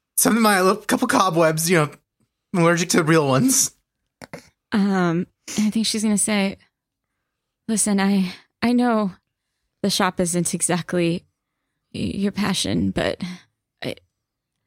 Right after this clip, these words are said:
Speaker 1: No, no, I mean, th-, this, this is, this is what Dad would have wanted after all, just for it to stay in the family.
Speaker 2: And I think she's just kind of,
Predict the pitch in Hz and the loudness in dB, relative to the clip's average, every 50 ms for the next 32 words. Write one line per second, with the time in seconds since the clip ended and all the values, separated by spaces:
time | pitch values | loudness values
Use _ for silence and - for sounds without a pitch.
0 | _ _ - 214 277 294 247 - 196 208 269 277 240 196 208 185 208 143 151 170 | _ _ 2 2 2 2 2 2 2 4 4 4 2 2 0 -2 -2 -4 -6 -6
1 | - - 147 135 - 156 135 - 165 147 131 - - 165 156 - 151 143 139 147 | -4 -4 -4 -2 0 0 0 0 0 -2 -2 0 0 0 0 0 0 0 0 0
2 | 165 160 - 131 143 156 151 156 160 170 170 180 165 185 185 175 165 156 - _ | 0 0 0 2 2 2 2 0 -2 0 0 2 2 2 2 0 -4 -8 -6 _
3 | - 131 160 143 - - 180 - - - 165 196 - - - _ _ _ _ _ | -2 0 0 0 -2 -6 -6 -6 -8 -8 -6 -6 -6 -8 -10 _ _ _ _ _
4 | 330 330 - - _ _ _ _ - - - 359 370 277 - - _ _ _ _ | -2 -2 -2 -6 _ _ _ _ -6 -2 0 0 0 0 -2 -8 _ _ _ _
5 | _ _ - - 381 392 392 320 - 349 349 339 - 339 330 339 359 359 415 - | _ _ -2 2 2 4 2 2 2 0 0 2 2 2 4 4 4 2 2 2
6 | - 415 440 403 320 302 302 285 - - _ _ _ _ _ _ _ _ _ _ | 2 2 2 2 2 0 -2 -2 -4 -12 _ _ _ _ _ _ _ _ _ _
7 | _ _ _ _ _ _ - 196 190 220 226 226 - 277 269 254 - - - 240 | _ _ _ _ _ _ -2 0 2 2 0 0 0 0 0 0 0 0 0 0
8 | 214 208 214 226 - - - - 220 196 196 202 185 175 175 170 - - | 0 0 0 0 -2 -2 -2 -2 -2 0 0 0 0 0 -2 -4 -8 -14